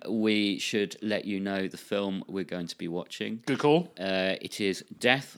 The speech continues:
Speaker 1: Walks on High Heels.
Speaker 2: Yes.
Speaker 1: Um, s-
Speaker 2: Luciano Accoli.
Speaker 1: Yes. Spoiler
Speaker 2: Accoli?
Speaker 1: alert.
Speaker 2: Accoli?
Speaker 1: Spoiler alert slash tease for next time. I hated it.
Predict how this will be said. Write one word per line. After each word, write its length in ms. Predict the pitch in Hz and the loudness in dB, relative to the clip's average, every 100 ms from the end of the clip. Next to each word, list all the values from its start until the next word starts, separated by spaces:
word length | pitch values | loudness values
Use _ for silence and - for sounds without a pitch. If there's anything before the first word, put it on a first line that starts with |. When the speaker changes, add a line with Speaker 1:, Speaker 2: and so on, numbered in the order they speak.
| - | -6
Speaker 1:
Walks 440 | 101 113 - - | 0 0 -2 -8
on 160 | - 95 | -8 -8
High 320 | - 113 113 | -6 -4 -2
Heels. 560 | 110 101 101 73 71 110 | -4 0 0 0 -6 0
Speaker 2:
Yes. 720 | 117 143 160 - - - - | 6 8 6 4 0 0 0
Speaker 1:
Um, 420 | 107 101 95 90 85 | 2 4 4 2 -4
s- 40 | |
Speaker 2:
Luciano 680 | 127 131 - 147 147 147 139 | -2 0 2 4 6 4 0
Accoli. 540 | 123 - 147 113 104 107 - | -2 2 4 4 -2 -6 -2
Speaker 1:
Yes. 360 | 120 98 - - - | 2 2 2 -8 -6
Spoiler 440 | - 127 175 170 | -2 6 8 10
Speaker 2:
Accoli? 60 | 110 | 8
Speaker 1:
alert. 400 | 92 131 165 185 | 8 4 4 0
Speaker 2:
Accoli? 140 | 202 - - _ - | -2 -6 -20 _ -12
Speaker 1:
Spoiler 380 | - 175 156 135 | 0 4 6 8
alert 300 | 123 120 - | 8 6 4
slash 300 | 127 117 - | 0 0 -2
tease 440 | - 139 117 98 - | 0 2 4 2 -2
for 80 | |
next 320 | 90 - - - | -2 -2 -6 -4
time. 320 | 87 107 127 - _ _ _ | -2 -2 -4 -14 _ _ _
I 140 | 156 170 | -6 -4
hated 400 | 151 170 - 82 | -2 -2 -4 -8
it. 160 | - | -10